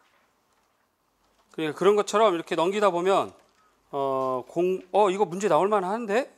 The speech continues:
뭐 이런 것, 떠오르는 것들이 더러더러 있거든. 그거를 찾아내는 것이 이 공부입니다. 교과서. 그래서 여러분들이, 어, 지금 육십삼 페이지 같은 경우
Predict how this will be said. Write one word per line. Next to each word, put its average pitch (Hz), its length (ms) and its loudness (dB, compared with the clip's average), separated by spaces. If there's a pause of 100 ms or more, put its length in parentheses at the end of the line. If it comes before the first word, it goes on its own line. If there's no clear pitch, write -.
(120)
뭐 170 160 0
이런 262 340 4
것, 180 160 -4 (320)
떠오르는 233 460 -2
것들이 160 600 -10 (240)
더러더러 151 440 0
있거든. 135 440 -6 (540)
그거를 233 400 2
찾아내는 214 500 -6
것이 143 240 -12
이 147 140 -12
공부입니다. 135 500 -8 (1160)
교과서. 127 400 -8
그래서 117 260 -14
여러분들이, 127 440 -10 (340)
어, 104 540 -12 (1700)
지금 185 300 -2
육십삼 226 400 -2
페이지 240 220 0
같은 208 260 -2
경우 190 840 2